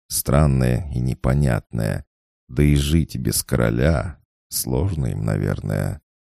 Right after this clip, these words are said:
Почему? Хаджар решил ещё немного поддержать разговор. «Ну ты представь,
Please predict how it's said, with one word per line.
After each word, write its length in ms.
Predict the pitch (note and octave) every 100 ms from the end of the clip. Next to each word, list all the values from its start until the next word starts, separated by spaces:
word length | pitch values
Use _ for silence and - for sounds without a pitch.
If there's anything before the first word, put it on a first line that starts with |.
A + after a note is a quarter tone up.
| _
Почему? 680 | D2+ - - C3+ D2+ G1+ - - _ _
Хаджар 520 | - G1+ G1+ C#2+ D2+
решил 420 | A#1+ B1+ - C2
ещё 420 | G#1 C2 C2 - E2+
немного 480 | A1+ G#1+ A#1+ -
поддержать 760 | B1+ B1 G1+ C2 B1 - G#1+ -
разговор. 800 | - G#1 - A#1+ A1+ A1+ G1+ - _ _ _ _ _ _ _
«Ну 200 | C2 C#2
ты 120 | C#2
представь, 840 | - D2 - - B1 G#1+ G1+ -